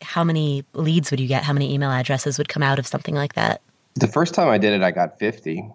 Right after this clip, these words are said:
Speaker 1: Wow.
Speaker 2: But it depended. It depended on how many people were there. And the more I did it, the better I got at making a compelling offer. So it varied from fifty to seventy-five to a hundred and twenty-five sometimes at the most. But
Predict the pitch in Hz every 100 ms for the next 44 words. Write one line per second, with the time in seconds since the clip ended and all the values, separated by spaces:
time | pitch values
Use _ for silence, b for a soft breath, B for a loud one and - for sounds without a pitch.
0 | - - 175 175 - - _ - - -
1 | 151 139 80 - - - 120 117 135 127
2 | 120 107 101 107 98 92 90 90 90 95
3 | - - 120 131 151 170 117 104 107 190
4 | - 117 92 101 104 101 82 87 92 131
5 | - 98 95 90 - _ 113 104 104 90
6 | 92 90 92 92 85 82 90 - 185 226
7 | - _ _ - - 104 101 101 98 92
8 | 92 - 101 107 95 92 90 - 85 -
9 | 98 92 87 - 90 90 - 87 85 87
10 | 85 85 85 82 87 85 87 85 85 85
11 | - 87 82 85 85 - 85 85 - -
12 | -